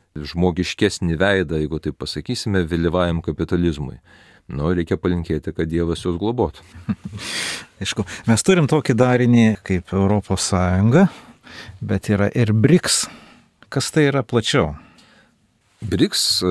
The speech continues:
Speaker 1: akronimas, kuris reiškia Brazilija, Rusija, Indija, Kinija,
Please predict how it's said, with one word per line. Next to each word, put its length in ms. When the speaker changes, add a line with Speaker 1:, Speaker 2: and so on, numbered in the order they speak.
Speaker 1:
akronimas, 680
kuris 560
reiškia 460
Brazilija, 680
Rusija, 400
Indija, 600
Kinija, 720